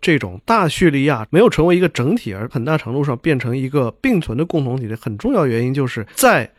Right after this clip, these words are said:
阿拉伯民族主义开始萌芽的十九世纪后半叶，埃及实际上已经变成了一个很大程度上独立于土耳其统治，变成了一个在英国影响下的，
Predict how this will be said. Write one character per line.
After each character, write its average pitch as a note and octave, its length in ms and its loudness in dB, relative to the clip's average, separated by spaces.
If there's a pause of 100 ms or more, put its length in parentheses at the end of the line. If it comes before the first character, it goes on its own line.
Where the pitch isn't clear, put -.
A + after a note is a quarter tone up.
(120)
阿 G#3+ 120 6
拉 C4 180 6
伯 E3 160 4
民 E3 240 4
族 A3 120 2
主 C3+ 180 -2
义 D3 240 0
开 A#3+ 400 2
始 G2 420 -4 (320)
萌 D3+ 320 4
芽 B2+ 280 2
的 D3 160 0
十 E3 220 0
九 E3 160 2
世 D3+ 140 -4
纪 C#3+ 140 0
后 D4+ 240 0
半 A2 220 -2
叶， G#2+ 160 -6 (680)
埃 C4+ 280 4
及 C3 260 0
实 C#3 240 -2
际 F#3 140 0
上 C3 300 2
已 A2+ 180 -8
经 C#3+ 240 -2
变 G3 300 4
成 A#2 220 -6
了 C3+ 80 -2
一 C3+ 100 -2
个 C#3 280 0
很 C#3 200 -2
大 G3+ 120 4
程 D#3 140 -2
度 E3+ 80 2
上 D3+ 300 -2
独 D3 180 4
立 C4 200 6
于 C3 120 0
土 - 220 -2
耳 C3+ 120 4
其 C3 160 -4
统 F#2+ 220 -8
治， A#2+ 240 -6 (320)
变 G3 180 4
成 D3 160 2
了 D3 80 4
一 D#3+ 80 2
个 D#3+ 120 2
在 C#3 160 0
英 A#3 320 2
国 C#3 180 2
影 B2+ 300 0
响 G2 200 -4
下 A2+ 280 -2
的， G2 180 -12